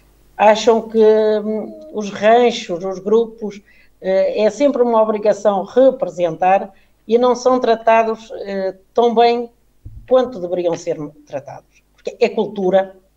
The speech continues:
retratamos passado, retratamos presente, eh, trazemos juventude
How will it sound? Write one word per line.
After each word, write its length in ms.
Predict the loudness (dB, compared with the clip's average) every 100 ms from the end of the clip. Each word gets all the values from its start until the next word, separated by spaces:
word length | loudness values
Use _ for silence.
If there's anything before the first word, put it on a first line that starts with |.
| _ _ _ _
retratamos 720 | -4 -2 2 2 2 -2 -10 _ -6
passado, 540 | -2 2 2 0 -6 _ _ _ _
retratamos 720 | -6 0 0 2 2 2 -2
presente, 760 | -8 -6 -6 -2 -2 -2 -10 -20 _ _ _ _
eh, 600 | -2 2 4 4 2 0 -2
trazemos 560 | -4 0 2 2 -2 -8
juventude 840 | -10 -4 0 0 0 -4 -6 -6 -10